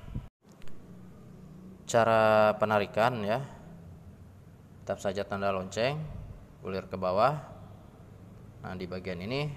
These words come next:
tap saja penarikan kalau saldonya sudah mencukupi ya. Nah, seperti ini, berhubung saya saldonya belum mencapai batas minimum penarikan ya, jadi belum bisa.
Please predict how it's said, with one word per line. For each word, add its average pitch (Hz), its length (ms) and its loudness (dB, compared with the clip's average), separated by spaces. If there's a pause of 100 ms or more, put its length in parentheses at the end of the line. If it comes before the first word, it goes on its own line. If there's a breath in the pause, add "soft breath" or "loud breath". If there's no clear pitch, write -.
(220)
tap 98 160 -2
saja 98 320 -2
penarikan 110 560 2 (160)
kalau 135 720 2
saldonya 104 560 0
sudah 123 640 4
mencukupi 110 800 -2
ya. - 80 -4 (2000 loud breath)
Nah, 90 160 -10
seperti 92 400 -6
ini, 135 160 -4
berhubung 98 480 -4
saya 95 240 0
saldonya 95 480 -2
belum 92 320 -6
mencapai 95 480 0
batas 95 640 -4
minimum 92 400 -6
penarikan 98 640 0
ya, 101 160 -8
jadi 98 240 -6
belum 95 240 -6
bisa. 107 400 0